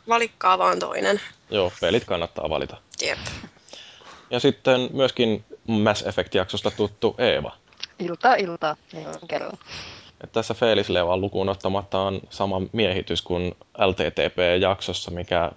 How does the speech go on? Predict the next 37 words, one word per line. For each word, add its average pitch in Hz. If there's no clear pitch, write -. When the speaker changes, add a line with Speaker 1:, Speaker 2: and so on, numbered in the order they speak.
Speaker 2:
varmasti 87
on 87
kuulijoiden 87
mieleen, 90
niin 98
nyt -
tiedetään 90
jo 92
kaikkien 92
muiden 92
osalta, 85
että 85
mikä 87
se 87
suhde 98
on 90
tähän 92
Mass 95
Effectiin, 90
ja 90
tänään 98
sitten 98
selviää 95
vähän, 101
että 95
mikä 95
on 101
ihmisten 98
suhde 98
Mass 101
Effect -
kolmoseen. 69
Ja 120
jakson 147
rakennehan 113
on 113
tää 110